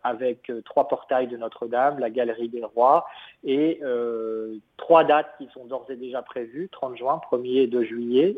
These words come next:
au Palais des Congrès à Paris, plus de dix mille spectateurs qui sont attendus. Et puis ensuite, peut-être, si le spectacle marche, et il faut le souhaiter, eh bien, euh,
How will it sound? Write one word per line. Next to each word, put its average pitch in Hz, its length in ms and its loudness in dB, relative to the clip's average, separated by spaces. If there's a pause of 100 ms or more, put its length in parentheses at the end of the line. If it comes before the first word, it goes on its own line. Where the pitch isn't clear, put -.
au 147 120 6
Palais 135 200 4
des 120 120 0
Congrès 123 340 -8
à 120 80 -4
Paris, 120 300 -8
plus - 160 -12
de 110 80 -12
dix 135 100 -4
mille 143 180 -2
spectateurs 135 640 0
qui 151 80 -8
sont 131 160 -4
attendus. 117 460 0 (280)
Et 135 80 8
puis 135 140 6
ensuite, 151 300 4
peut-être, 135 420 6 (340)
si 139 120 4
le 131 100 6
spectacle 135 540 2
marche, 127 420 4 (100)
et 135 120 -4
il 107 100 -4
faut 120 120 -6
le 110 60 -6
souhaiter, 123 380 0
eh 143 60 2
bien, 123 260 0 (380)
euh, 117 340 2